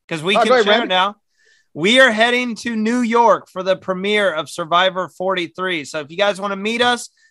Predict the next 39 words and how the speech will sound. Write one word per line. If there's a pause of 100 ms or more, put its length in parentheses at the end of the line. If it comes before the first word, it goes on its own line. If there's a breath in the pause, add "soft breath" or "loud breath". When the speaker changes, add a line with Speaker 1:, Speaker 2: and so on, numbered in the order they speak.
(140)
Speaker 1:
all
the
information
is
on
Bryce
and
Wynn
Presents,
uh,
or
just
go
to
Bryce, (340)
uh,
and
what's
Bryce's
last
name
again? (560)
Iza?
Speaker 2:
You
know
what? (600)
I
Speaker 1:
I
Speaker 2:
have,
Speaker 1:
don't
remember. (500 soft breath)
Speaker 2:
I
Speaker 1:
Go
Speaker 2:
only
Speaker 1:
to
Speaker 2:
call
him
Speaker 1:
Bryce
and